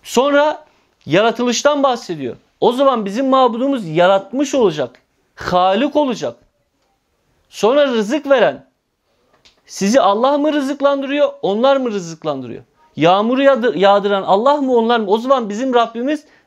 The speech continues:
Rezzak olacak. Muhyil mumit olacak.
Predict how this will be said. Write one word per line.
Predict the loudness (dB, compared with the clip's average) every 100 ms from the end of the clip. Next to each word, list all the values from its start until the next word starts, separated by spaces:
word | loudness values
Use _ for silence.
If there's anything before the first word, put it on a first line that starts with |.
| -4
Rezzak | 0 2 2 2 4
olacak. | 2 2 0 -6 _ _ 0
Muhyil | 0 0 -2 0
mumit | 2 4 4 4
olacak. | 2 0 -8